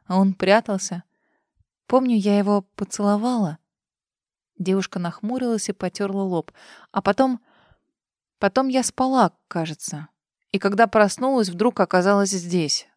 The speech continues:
в машине, И там был Арлекино.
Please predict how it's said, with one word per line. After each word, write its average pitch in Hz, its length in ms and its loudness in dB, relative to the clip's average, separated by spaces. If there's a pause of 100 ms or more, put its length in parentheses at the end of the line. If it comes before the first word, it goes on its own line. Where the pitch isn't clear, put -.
(100)
в 170 200 -8
машине, 185 600 -2 (480)
И 226 80 2 (200)
там 240 280 6
был 254 300 4
Арлекино. 214 880 2